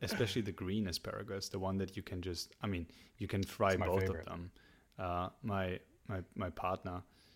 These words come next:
Speaker 1: um, just, just did white and green asparagus just in the pan. I didn't even know that you can put white asparagus just in the pan. I thought you would, that because they're, like, the big fuckers, right? Like, the,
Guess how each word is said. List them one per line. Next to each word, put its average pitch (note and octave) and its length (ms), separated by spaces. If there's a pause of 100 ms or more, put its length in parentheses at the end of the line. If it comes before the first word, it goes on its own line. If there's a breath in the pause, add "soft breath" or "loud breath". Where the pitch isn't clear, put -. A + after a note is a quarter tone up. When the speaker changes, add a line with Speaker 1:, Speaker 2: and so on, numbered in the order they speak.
(340 soft breath)
Speaker 1:
um, F2+ 460
just, - 420 (240)
just G2 320
did F#2 300 (320)
white G2+ 360 (140)
and A2+ 300
green F2 360
asparagus F#2+ 680 (100)
just B2 240
in A#2+ 80
the F#2+ 60
pan. F2 420
I A2+ 80
didn't D#3+ 140
even B2 160
know A2 140
that F#2 140
you G2 60
can F#2+ 180
put F#2 300
white G#2 300
asparagus E2+ 680
just - 260
in F2+ 60
the E2 60
pan. G2 300
I G#2+ 100
thought A2 320
you G#2+ 80
would, G2 160 (200)
that G#2+ 120
because G2+ 240
they're, G2+ 140
like, F2+ 200
the - 60
big F2 260
fuckers, - 400
right? F#2+ 160
Like, F2+ 180
the, - 80